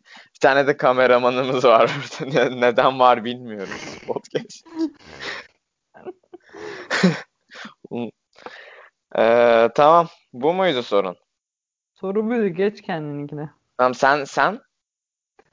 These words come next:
Speaker 2: Abi ben kendim olarak kılayım ama ya çok birinin yerine geçeceksen ben Brad Pitt'in yerine geçmek isterdim.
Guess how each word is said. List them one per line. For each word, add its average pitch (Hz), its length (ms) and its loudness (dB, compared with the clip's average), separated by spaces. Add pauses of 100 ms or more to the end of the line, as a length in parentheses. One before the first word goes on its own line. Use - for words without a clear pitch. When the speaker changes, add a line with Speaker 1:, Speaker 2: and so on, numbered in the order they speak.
(380)
Speaker 2:
Abi 202 340 0
ben 233 300 2
kendim 220 400 0
olarak 233 380 0
kılayım 240 320 -4
ama 240 160 0
ya 226 100 2
çok - 320 -4
birinin 220 180 0
yerine 214 180 4
geçeceksen 220 600 0
ben 196 280 0
Brad 202 140 6
Pitt'in - 260 -10
yerine 180 180 -2
geçmek 170 320 -4
isterdim. 156 520 0